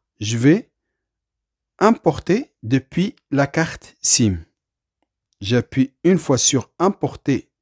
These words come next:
depuis la carte sim et je sélectionne tous mes contacts. Ensuite, j'importe à mon téléphone. Importer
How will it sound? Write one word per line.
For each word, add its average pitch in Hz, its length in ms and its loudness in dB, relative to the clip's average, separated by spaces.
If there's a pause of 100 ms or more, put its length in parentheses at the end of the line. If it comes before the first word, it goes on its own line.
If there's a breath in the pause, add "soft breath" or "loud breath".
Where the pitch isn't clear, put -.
(300)
depuis 117 280 0
la 135 120 4
carte - 260 -8
sim 165 320 2 (380 soft breath)
et 170 120 8
je 135 140 4
sélectionne 151 800 2 (380)
tous 185 320 0
mes 151 160 2
contacts. - 720 -4 (1500)
Ensuite, 156 440 2
j'importe 147 760 0 (240)
à 143 100 0
mon 139 160 4
téléphone. 110 500 -4 (1300)
Importer 135 720 0